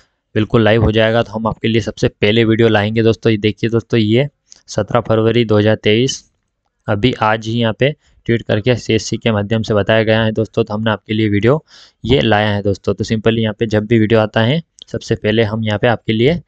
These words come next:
वीडियो बना के लाते हैं, जो भी इन्फॉर्मेशन नई नई आती है। तो हमारे चैनल से जुड़े रहिए दोस्तों, और चैनल को सब्सक्राइब करके बेल आइकन को प्रेस करके रखिए दोस्तों, ताकि जब भी नेक्स्ट वीडियो आए,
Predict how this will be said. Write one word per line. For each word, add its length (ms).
वीडियो 220
बना 220
के 100
लाते 260
हैं, 80
जो 120
भी 80
इन्फॉर्मेशन 460
नई 180
नई 140
आती 280
है। 80
तो 140
हमारे 220
चैनल 260
से 140
जुड़े 260
रहिए 220
दोस्तों, 320
और 140
चैनल 260
को 100
सब्सक्राइब 480
करके 300
बेल 320
आइकन 260
को 140
प्रेस 280
करके 240
रखिए 260
दोस्तों, 240
ताकि 300
जब 300
भी 100
नेक्स्ट 320
वीडियो 280
आए, 220